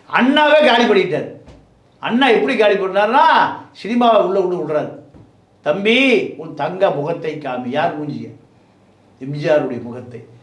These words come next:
திராவிட இயக்கம் எங்க வீழ்ந்துன்னு, ஆ, க-, கண்டுபிடிச்சிங்களா? ஆ? கம்யூனிசம் அப்படி சொல்லலை கேரளாவில். கம்யூனிசம் கல்வியை கொடுத்தது.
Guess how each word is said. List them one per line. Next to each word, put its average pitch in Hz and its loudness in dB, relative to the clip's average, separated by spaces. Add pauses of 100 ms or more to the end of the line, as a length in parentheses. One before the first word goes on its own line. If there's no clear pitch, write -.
(160)
திராவிட 175 2
இயக்கம் 139 -4
எங்க 175 -2
வீழ்ந்துன்னு, 165 -2
ஆ, 131 -4 (160)
க-, 143 -8
கண்டுபிடிச்சிங்களா? 147 -6 (540)
ஆ? - 0 (600)
கம்யூனிசம் 185 0
அப்படி 135 -2
சொல்லலை 131 -4
கேரளாவில். 123 -6 (1160)
கம்யூனிசம் 190 0
கல்வியை 208 2
கொடுத்தது. 131 -4